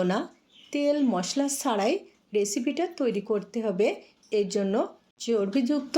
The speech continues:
মাংস কিংবা নলিযুক্ত হাড় নিতে হবে, তাহলে রেসিপিটা বেশি সুস্বাদু হবে। এক টেবিল চামচ লবণ দিয়ে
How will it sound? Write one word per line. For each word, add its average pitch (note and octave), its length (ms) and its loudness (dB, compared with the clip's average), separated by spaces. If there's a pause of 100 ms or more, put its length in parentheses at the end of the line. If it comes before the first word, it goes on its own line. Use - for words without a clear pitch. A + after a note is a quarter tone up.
(180)
মাংস F#3 300 0 (960)
কিংবা C#4+ 360 4 (520)
নলিযুক্ত C#4 640 0 (480)
হাড় B3 360 2
নিতে F#3 320 -2
হবে, D3+ 240 -2 (640)
তাহলে G#3 380 0 (380)
রেসিপিটা C4+ 520 -2 (160)
বেশি G#3 340 0
সুস্বাদু F3+ 600 -2
হবে। D3 240 -2 (1200)
এক A3+ 200 -2
টেবিল C#4+ 300 0
চামচ D#4 300 2 (320)
লবণ G3 380 2
দিয়ে D#4 180 2